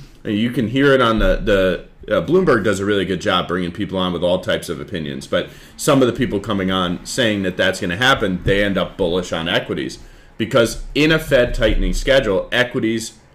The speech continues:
are going to do bad. They are absolutely gonna do bad. And, but if there's this expectation that we're actually not in a tightening schedule, that, oh, maybe we don't really have to raise rates that much and inflation's gonna go away on its own,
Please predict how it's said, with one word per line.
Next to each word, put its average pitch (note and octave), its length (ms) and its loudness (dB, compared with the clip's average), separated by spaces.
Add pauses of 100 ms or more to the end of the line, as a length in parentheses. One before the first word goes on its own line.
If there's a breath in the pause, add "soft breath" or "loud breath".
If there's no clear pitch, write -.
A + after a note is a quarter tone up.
are G#2 200 4
going G#2 320 -2
to G2+ 100 -8
do F2+ 160 -2
bad. C#2+ 340 -2 (160)
They G2 140 2
are F#2 140 0
absolutely A2 480 -2
gonna G2 120 -4
do F#2 120 -2
bad. D2+ 260 -4 (420 soft breath)
And, A#2 480 0 (540)
but C3+ 160 4
if B2 80 -2
there's C3+ 160 4
this C3 160 0
expectation B2 1120 0
that G2+ 400 2
we're G2+ 140 2
actually A2+ 320 0
not F#2+ 260 0
in F#3 80 0
a F3 100 0
tightening C3+ 380 0
schedule, B2+ 640 4 (380 loud breath)
that, G#2+ 260 6
oh, C#3 160 8
maybe C#3+ 220 4
we B2+ 120 2
don't A2+ 220 0
really E3 220 4
have C#3 240 2
to - 80 -4
raise C3 240 2
rates B2+ 220 2
that B2 160 2
much A#2 320 0
and F#2 80 -2
inflation's C3 500 0
gonna A2 120 -2
go A2 140 4
away G#2+ 220 6
on F#2+ 80 -2
its E2+ 160 -6
own, C#3+ 440 2